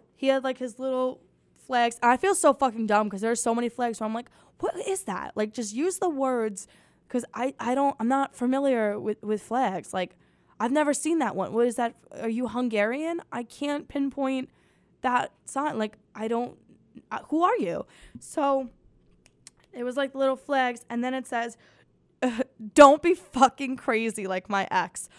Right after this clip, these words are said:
Period." Swipe right. And I love to imagine bios as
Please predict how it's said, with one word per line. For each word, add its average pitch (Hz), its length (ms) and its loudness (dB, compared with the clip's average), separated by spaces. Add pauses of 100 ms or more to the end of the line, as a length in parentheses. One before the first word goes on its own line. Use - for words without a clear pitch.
(180)
Period." 311 640 8 (240)
Swipe 440 320 2
right. 269 340 4 (440)
And 311 460 6 (400)
I 285 160 10
love 277 340 2
to 440 160 0
imagine 277 460 0
bios 214 560 0
as 214 400 -4